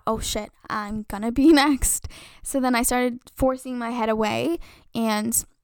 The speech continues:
every time I forced away the, the photo, I was able to turn my head, but the photo would pop up right in front of me.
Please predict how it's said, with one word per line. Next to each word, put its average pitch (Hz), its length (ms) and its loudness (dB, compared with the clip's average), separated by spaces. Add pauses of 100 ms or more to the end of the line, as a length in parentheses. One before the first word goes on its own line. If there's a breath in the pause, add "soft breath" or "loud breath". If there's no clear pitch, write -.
(140)
every 240 160 0
time 262 100 4
I 233 60 4
forced 233 260 0
away 226 300 0
the, 226 360 -6 (140)
the 226 140 0
photo, 233 500 4
I 240 120 4
was 285 100 6
able 330 160 2
to 277 80 2
turn 247 200 -2
my 220 100 0
head, 214 260 -4 (600 soft breath)
but 226 280 2
the 233 140 0
photo 247 260 6
would 226 160 2
pop 233 200 6
up 220 100 2
right 220 240 -2
in 214 100 -2
front 208 200 -4
of 214 60 -4
me. 285 220 0